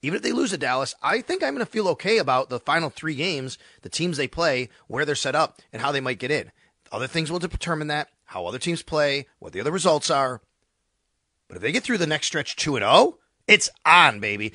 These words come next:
In fact, they beat the Chiefs. I'm, if they beat the Chiefs Sunday, I am coming on here on Monday morning on the Extra Point Show, and I'm gonna just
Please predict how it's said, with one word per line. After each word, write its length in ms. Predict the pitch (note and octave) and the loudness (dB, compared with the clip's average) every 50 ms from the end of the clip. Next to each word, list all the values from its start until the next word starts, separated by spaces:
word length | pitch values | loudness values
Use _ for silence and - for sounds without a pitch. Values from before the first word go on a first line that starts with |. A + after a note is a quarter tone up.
| - - | -12 -6
In 100 | - G#3 | -6 2
fact, 300 | G#3 C4+ C#4 C4+ - - - _ _ _ | 4 6 6 6 4 -2 -10 _ _ _
they 120 | - C#4+ | -2 -2
beat 160 | A#4+ C5+ - - | -2 -2 -4 -4
the 80 | C#4 | -4
Chiefs. 320 | - - F#3 A3 B3 - - | -2 0 0 0 0 0 4
I'm, 180 | D#3+ G3+ G#4+ G#4 - _ _ _ _ _ | 4 4 4 2 -6 _ _ _ _ _
if 140 | - F#3 D#3+ | -6 -4 4
they 140 | E3 B3 D4+ | 6 6 6
beat 160 | C4+ D4 D4 - | 6 2 0 0
the 60 | A#3 | -2
Chiefs 240 | - A3+ G#3+ F3 - | -2 -2 -2 -2 0
Sunday, 380 | - F3 D3+ A2+ F2+ D2+ - - _ _ _ _ _ - _ _ _ | 2 2 0 0 -4 -8 -10 -14 _ _ _ _ _ -20 _ _ _
I 120 | E3 G3 A#3+ | 8 8 8
am 120 | B3+ A3+ | 6 4
coming 320 | - - A3 A3 G#3+ G#3 | 2 2 2 4 4 0
on 240 | - - F3 F3 F#3 | 2 2 2 2 2
here 360 | E3+ D3 E3+ D3 B2 G#2+ G#2 - | 0 -2 -2 -2 -4 -4 -4 -4
on 140 | - C#3 C3 | -4 -4 -2
Monday 320 | C#3 C#3+ D#3 F3+ F3+ F3+ | 0 -2 0 0 0 -2
morning 340 | E3+ D#3+ D3 C#3+ G#2+ D#2 - - _ _ _ _ _ _ _ _ _ _ _ _ | -2 -2 -4 -6 -6 -10 -14 -18 _ _ _ _ _ _ _ _ _ _ _ _
on 140 | C3 C3+ C#3 | 2 4 4
the 60 | D3+ | 4
Extra 200 | D#3+ - - - | 2 2 0 -4
Point 200 | B2 C#3 D3 C#3+ | -4 -4 -2 -2
Show, 340 | - - F3+ F3 F#3 F3+ - _ _ _ _ _ _ _ _ _ | 0 2 2 2 2 0 -4 _ _ _ _ _ _ _ _ _
and 120 | - D#3 D#3 | 4 6 8
I'm 140 | D#3+ F3+ F#3 | 8 6 6
gonna 140 | F#3 F3 | 4 0
just 280 | D3+ D#3 E3 D3+ - - | 0 0 -2 -2 -4 -4